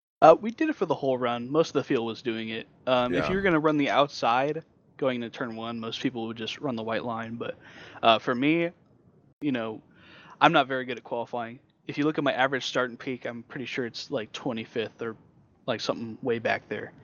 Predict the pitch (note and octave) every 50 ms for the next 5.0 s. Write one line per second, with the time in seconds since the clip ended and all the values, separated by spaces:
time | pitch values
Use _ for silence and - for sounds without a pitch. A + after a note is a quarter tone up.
0 | - - - - - - - - - _ _ _ C3 B2 A#2 A2+ A2+ A2 A2+ A2
1 | - - - C3 A2+ A2 A2 A#2 D3+ - _ _ _ _ - - - _ _ _
2 | _ _ _ - D3+ D3 C#3+ - D#3+ C#3+ - - - D#3+ D3 - - D#3 C#3 C3+
3 | B2+ - - C3 B2+ C3 B2+ B2+ C3 A#2+ A2+ A2+ A#2 A#2+ B2 A#2+ A#2 A2+ - A#2
4 | A2 G#2+ G#2+ - - - - - _ D3+ C3+ C3 B2 A#2+ A#2 A#2 A2+ A2+ A#2 -